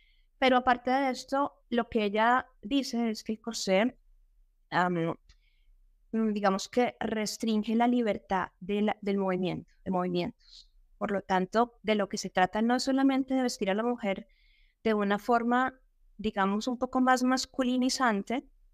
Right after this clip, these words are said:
introducir pantalones, introducir ese tipo de prendas, sino también dar, asociar ciertas prendas con co-, conceptos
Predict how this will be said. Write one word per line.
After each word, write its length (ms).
introducir 680
pantalones, 880
introducir 420
ese 140
tipo 240
de 80
prendas, 560
sino 380
también 420
dar, 240
asociar 840
ciertas 560
prendas 440
con 180
co-, 200
conceptos 840